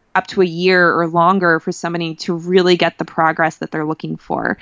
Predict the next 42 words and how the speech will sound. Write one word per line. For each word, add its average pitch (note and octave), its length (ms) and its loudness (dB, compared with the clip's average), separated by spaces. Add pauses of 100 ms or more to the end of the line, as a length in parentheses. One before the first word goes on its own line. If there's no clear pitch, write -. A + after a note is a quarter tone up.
(280)
Um, E3 280 0
but - 220 2
I F#3+ 100 2
don't A3 80 4
wanna G#3+ 120 0
scare F3+ 340 0
<laughs> G3 140 -8
people, D#4 220 2
and C4+ 80 2
I A3 60 2
don't G#3 180 2
want G3+ 200 0
them G3 200 -2
to F#3+ 140 -4
feel F3+ 200 -8
like, F3 160 -2
"Oh, C#4+ 140 2
no, F4+ 240 6
it's E4+ 120 2
gonna D#4 140 -2
take - 200 -4
me C4 120 0
forever A#3 340 2
to A3 80 0
see A3 200 -4
this G3+ 180 -4
progress," F3+ 480 0
'cause G3 120 -2
I G3+ 60 4
have G3 300 2
seen F#3+ 160 -8
it E3+ 100 -6
happen E3+ 500 -6 (320)
within E3+ 580 0 (260)
less F#3+ 240 0
than E3+ 180 -4
three E3+ 160 -6
months D#3 280 -6
for E3 140 -6
some D3+ 280 -6
women. D3+ 400 -4 (280)
Um, D#3 520 0